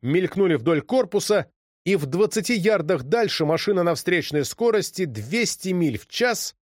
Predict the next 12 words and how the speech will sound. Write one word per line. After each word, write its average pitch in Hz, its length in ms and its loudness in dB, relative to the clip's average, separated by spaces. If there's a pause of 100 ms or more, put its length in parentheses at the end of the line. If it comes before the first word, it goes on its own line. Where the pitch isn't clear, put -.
(200)
влепились 175 720 0
друг 143 240 0
другу 135 340 0
в 104 120 -4
лоб. 117 320 0 (680)
Было 165 340 2
видно, 156 360 0
как 160 200 0
сплюнулись 175 720 0
воедино 165 680 0
коснувшиеся 147 840 0
бамперы. 131 580 -2